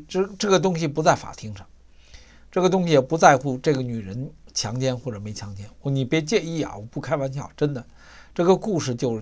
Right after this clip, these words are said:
基本就这故事。害川普的基本上都是这个女-，年龄的女人，也邪了门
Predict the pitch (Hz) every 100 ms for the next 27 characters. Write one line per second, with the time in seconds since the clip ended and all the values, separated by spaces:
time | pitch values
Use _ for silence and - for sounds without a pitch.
0 | - - 147 113 101 - 107 101 98 98
1 | 95 - - - - - - - - -
2 | 185 160 170 156 143 107 117 - 156 139
3 | 98 113 113 135 127 113 104 107 92 -
4 | 113 101 107 101 101 98 - - - -
5 | 107 - - 110 104